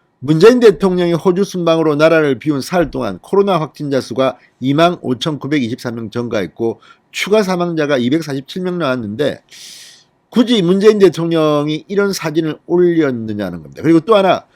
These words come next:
문재인 대통령이 순방에서 돌아오는 때 맞춰서 코로나 방역이 강화됐습니다. 위드 코로나 시대가 끝났습니다. 자, 이걸 보면 만약 문재인 대통령이 호주를 가지 않았다면 좀 더 신속하게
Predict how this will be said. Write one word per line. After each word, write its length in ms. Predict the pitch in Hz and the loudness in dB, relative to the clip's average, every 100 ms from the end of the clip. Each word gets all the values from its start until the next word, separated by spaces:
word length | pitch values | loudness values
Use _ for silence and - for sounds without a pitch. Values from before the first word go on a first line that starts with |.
| _ | _
문재인 380 | 123 143 208 254 | -4 6 6 8
대통령이 880 | 247 180 196 190 185 175 165 165 175 | 4 4 0 0 0 2 2 0 -2
순방에서 540 | - 175 175 180 165 | -4 -4 0 0 0
돌아오는 1000 | 135 170 160 - 170 185 185 175 170 160 101 _ - | 0 2 2 2 -2 -2 -4 -6 -8 -10 -14 _ -4
때 140 | 156 | -2
맞춰서 760 | 120 107 107 170 123 139 110 - _ _ _ _ | 0 -4 -2 -4 -2 -2 -4 -10 _ _ _ _
코로나 380 | - 196 185 - | 0 2 2 0
방역이 680 | 110 120 123 120 123 131 - _ _ _ _ _ _ _ | -6 -4 -2 -2 -2 -6 -8 _ _ _ _ _ _ _
강화됐습니다. 640 | - 131 147 110 95 82 | -2 0 0 -2 -8 -8
위드 240 | 85 131 | -2 0
코로나 340 | 160 170 175 156 | 0 -2 -4 -4
시대가 360 | - 127 117 | -4 -6 -6
끝났습니다. 680 | - 214 202 - 104 78 58 _ - - - - | -4 -2 -2 -4 -10 -10 -12 _ -20 -20 -20 -14
자, 100 | - | -6
이걸 300 | 135 262 262 | 0 6 6
보면 520 | 214 226 202 202 120 - _ _ _ _ _ _ _ _ - | 8 6 4 2 0 -8 _ _ _ _ _ _ _ _ -8
만약 480 | 101 143 180 233 214 | 0 2 6 4 6
문재인 320 | 165 175 233 | 6 6 6
대통령이 580 | 208 151 175 170 160 175 | 4 4 0 2 0 0
호주를 420 | - 196 208 196 | 0 0 2 2
가지 200 | 165 147 | 2 2
않았다면 420 | 131 113 120 120 | 0 -2 -4 0
좀 160 | - 220 | 2 2
더 80 | |
신속하게 880 | 185 - 247 233 214 151 139 120 - | 0 0 -2 2 0 0 0 0 -2